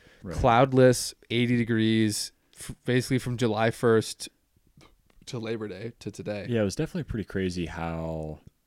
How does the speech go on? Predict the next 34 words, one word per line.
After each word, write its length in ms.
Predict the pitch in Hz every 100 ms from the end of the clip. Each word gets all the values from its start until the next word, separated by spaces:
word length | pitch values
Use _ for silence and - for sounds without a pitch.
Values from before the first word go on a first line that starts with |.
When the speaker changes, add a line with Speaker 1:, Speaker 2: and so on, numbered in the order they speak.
| _
Speaker 1:
like, 140 | 98 85
it, 160 | 87
the 80 | 87
temperature 340 | - 101 101 87
swing 260 | - 92
every 160 | 85 78
day 160 | 80
was, 160 | 87 82
like, 160 | 73 -
forty 320 | - 85 80
degrees. 640 | 76 78 78 123 - - _ _ _ _ -
You 80 | 82
know, 60 |
it'd 140 | 78 82
Speaker 2:
Yeah. 60 |
Speaker 1:
be, 320 | 80 80 80 - _ _
you 100 | 98
know, 340 | 78 73 69 69 _ _ -
almost 320 | 143 208 -
getting 200 | 123 131
close 260 | 90 101 107
to 80 | 82
freezing 580 | - 85 82 101 120 120
in 100 | 117
the 80 | 90
morning, 340 | 78 85 110 113
and 160 | 87
then 300 | 82 82 80 - _ _ _ -
in 100 | 95
the 80 | 85
afternoon, 460 | 87 - 87 82
it 60 | 98
was 160 | 92
hot. 420 | - - 76 65